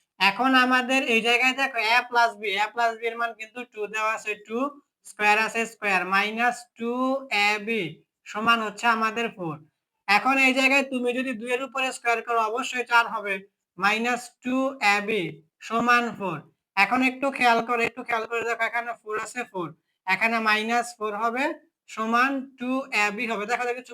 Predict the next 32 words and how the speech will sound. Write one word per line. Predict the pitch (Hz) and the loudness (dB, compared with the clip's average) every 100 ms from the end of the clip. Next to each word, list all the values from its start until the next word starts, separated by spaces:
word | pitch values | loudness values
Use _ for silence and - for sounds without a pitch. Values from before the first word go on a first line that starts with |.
| 233 | -16
বুঝছো | 254 226 | -10 -6
কিনা? | 233 262 311 - _ _ _ _ | -4 -2 -2 -4 _ _ _ _
প্রথমত | 233 254 294 294 294 285 | 6 8 8 6 6 6
এখানে | 302 294 285 | 6 4 2
ফোর | 262 262 | -2 -2
ছিল, | 277 285 | 0 0
এখানে | 277 277 233 | 0 -2 0
ফোরই | 240 240 233 | 4 6 10
হইলো, | 226 180 165 | 10 8 4
খেয়াল | 240 233 233 | 6 6 4
করো। | 392 - - _ 170 | 0 -4 -10 _ 4
দেখো, | 226 247 208 | 6 6 2
সমানের | 233 247 262 262 277 277 233 | 0 6 6 6 4 4 8
ডান | 233 247 254 | 8 8 4
পাশে | 269 - 247 311 285 | 0 0 2 4 4
এই | 233 | 0
ফোর | 226 233 | -2 -2
হচ্ছে | 233 254 254 | -2 -4 0
প্লাসের, | 226 202 202 180 - _ _ | 4 4 2 -6 -8 _ _
তাহলে | _ 208 202 | _ -6 -4
সমানের | 233 247 254 240 | 4 4 4 6
বাম | 240 240 | 6 6
পাশে | 233 226 | 2 2
অবশ্যই | 226 269 240 | -2 -4 -2
মাইনাসের | 214 214 208 214 | 0 -2 -2 2
হবে। | 208 185 170 _ _ _ | 2 2 -10 _ _ _
প্রথমত | 226 254 277 269 269 | 2 4 2 2 2
ফোর | 240 233 | 2 0
ছিল, | 262 269 269 | 4 2 4
ফোরই, | 214 202 156 - _ _ - 226 | 2 2 0 -8 _ _ 4 6
এখন | 262 285 - | 8 6 4
সমানের | 247 254 254 262 | 0 2 2 2